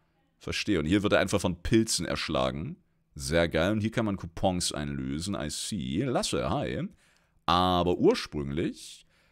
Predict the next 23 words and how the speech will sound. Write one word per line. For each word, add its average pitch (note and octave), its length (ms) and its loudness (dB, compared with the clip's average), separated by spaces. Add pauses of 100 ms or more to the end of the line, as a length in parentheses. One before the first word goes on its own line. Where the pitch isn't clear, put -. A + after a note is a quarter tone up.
(140)
wollte F2+ 400 6
ich F3+ 120 0
mal B2+ 120 6
gucken C#3+ 680 2 (460)
bei A2+ 320 4
den A#2 260 2
Dungeons, D#2+ 760 0
weil G#2 600 4 (440)
da E2 120 2
habe F2+ 200 4
ich - 120 -6
nicht F#2+ 400 -2
nur, E2+ 220 2
als E2+ 260 0
ich - 160 -6
Offstream E2 540 0
gespielt C#2+ 480 -4
habe, E2 240 4
ein A#2 120 -4
paar F2+ 140 0
weitere F2 360 0
Schlüssel C#3 340 -2
gefunden, C#2 680 -6